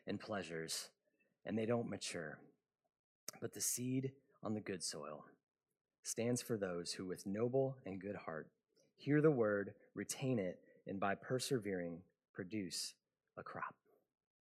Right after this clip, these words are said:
Now that's, that's a long passage. It's a lot. I, I, I, if you grew up in church, you've probably heard this before. If you've ever t-, taken a Bible class on a college campus, you've probably read this before. Um,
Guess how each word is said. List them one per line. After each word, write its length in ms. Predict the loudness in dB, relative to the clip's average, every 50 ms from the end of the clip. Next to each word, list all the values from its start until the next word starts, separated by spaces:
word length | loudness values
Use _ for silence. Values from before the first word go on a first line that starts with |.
| _ -20 _ _ _ _ -20 _ _ _ _ _ _ _ _ _ _ _ _ -6
Now 60 | -2
that's, 300 | 0 2 2 2 0 0
that's 160 | -2 -2 -2
a 40 | 2
long 300 | 4 4 4 4 4 2
passage. 440 | 2 2 2 2 2 0 -2 -2 -4
It's 180 | -4 -2 0
a 40 | 2
lot. 300 | 4 6 6 6 6 4
I, 40 | 2
I, 20 | -2
I, 520 | -2 -2 -2 2 2 2 4 4 2 4 4
if 180 | 2 2 2 0
you 60 | 0
grew 220 | 4 10 12 12
up 140 | 12 12 10
in 60 | 6
church, 340 | 6 10 12 12 12 12 8
you've 120 | 2 2 4
probably 240 | 6 6 6 6
heard 220 | 6 8 8 10 10
this 160 | 10 8 8
before. 560 | 4 -2 0 4 8 12 12 12 12 12 10 4 -6 -6
If 120 | -4 0 6
you've 100 | 8 8
ever 140 | 8 8 6
t-, 160 | 6 4 2 2
taken 280 | 2 2 4 4 4 4
a 40 | 6
Bible 300 | 6 6 6 6 6 4
class 400 | 6 6 8 8 8 8 6 4
on 80 | 4
a 60 | 2 4
college 340 | 6 6 6 6 6 4
campus, 380 | 4 4 4 4 4 2 0 0
you've 140 | -2 -2 0
probably 280 | 2 2 4 6 6
read 240 | 8 8 8 6 6
this 180 | 6 4 2 4
before. 560 | 2 2 2 4 6 8 8 8 8 6 4 -2 -14 -20 -20 -18 -2 2
Um, 340 | 4 6 8 8 6 6